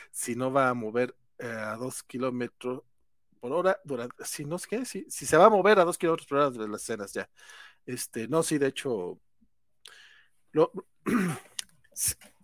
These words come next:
sí se ve un poquito chafa ese efecto, la verdad. Sofía Elbain, es que una cosa es un tributo y otra la explotación de la imagen de un muerto. Lo de Stan Lee sí está creepy. <laughs> Dice, "Stan Lee es el nuevo Coronel Sanders", dice Alberto Palomo.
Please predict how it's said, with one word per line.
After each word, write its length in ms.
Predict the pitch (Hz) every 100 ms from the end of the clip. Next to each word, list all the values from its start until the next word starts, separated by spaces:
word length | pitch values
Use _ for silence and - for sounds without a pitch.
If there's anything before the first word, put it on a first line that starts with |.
| _
sí 180 | - 180
se 140 | -
ve 80 | 151
un 60 | 135
poquito 340 | 135 139 117
chafa 280 | - 120 120
ese 160 | 110 -
efecto, 320 | 110 - 110
la 100 | 107
verdad. 260 | 104 101 - - - -
Sofía 300 | - 180 165
Elbain, 280 | 143 175 208
es 160 | 208 185
que 100 | 196
una 220 | 180 180 160
cosa 300 | 180 165 175
es 100 | 175
un 220 | 175 -
tributo 480 | - 131 165 208 190
y 20 |
otra 240 | 175 160 151
la 80 | 127
explotación 460 | - 123 117 151
de 80 | 143
la 80 | 117
imagen 300 | 151 151 147
de 60 |
un 100 | 127
muerto. 380 | 123 208 - 165 - - - _
Lo 120 | 123
de 40 | 123
Stan 260 | - 156
Lee 140 | 156 156
sí 140 | 156
está 200 | 135 139
creepy. 480 | - 120 - 104 90 _ _ _ _ _ _ _ _
<laughs> 140 | - 165
Dice, 180 | 143
"Stan 320 | 131 - - 160
Lee 60 |
es 80 | 143
el 80 | 156
nuevo 160 | 147 -
Coronel 260 | 117 127
Sanders", 300 | 147 143 143
dice 120 | 127
Alberto 300 | 120 117 -
Palomo. 400 | - 131 202 214